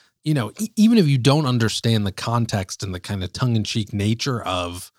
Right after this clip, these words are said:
Wookiee Life Day, um, it, I think it still does have, if you're just some random person that wanders into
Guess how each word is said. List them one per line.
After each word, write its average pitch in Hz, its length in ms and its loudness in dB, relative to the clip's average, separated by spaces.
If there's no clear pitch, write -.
Wookiee 107 320 0
Life 110 320 -2
Day, 196 360 0
um, 95 440 -2
it, 180 220 2
I 107 80 -2
think 107 200 -2
it - 80 -2
still 170 320 0
does 139 380 2
have, 107 240 0
if 95 140 -6
you're 127 80 2
just 127 160 -2
some 117 200 0
random 123 340 0
person 123 340 0
that 90 100 -4
wanders 101 440 0
into 98 640 -2